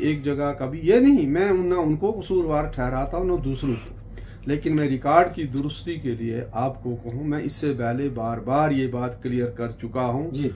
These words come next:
Speaker 1: और जलसों में हज़ारों के, अ, तादाद में लोगों के सामने
Speaker 2: जी।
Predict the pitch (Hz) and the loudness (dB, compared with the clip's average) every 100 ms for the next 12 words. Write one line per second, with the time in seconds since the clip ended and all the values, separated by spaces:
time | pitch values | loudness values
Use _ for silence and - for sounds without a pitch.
0 | - 160 143 147 156 151 170 131 131 139 | -2 -2 0 0 0 2 4 4 2 -2
1 | 120 120 143 151 139 127 127 95 90 104 | -2 2 4 6 4 2 -4 -4 -10 -8
2 | 113 113 110 107 82 98 101 101 101 110 | -6 -6 -8 -8 -8 -10 -10 -12 -8 -6
3 | 120 135 131 127 117 123 117 120 117 - | 0 0 2 0 0 -2 -2 -4 -6 -6
4 | 117 143 143 117 - - - - | 2 6 6 4 -4 -16 -16 -16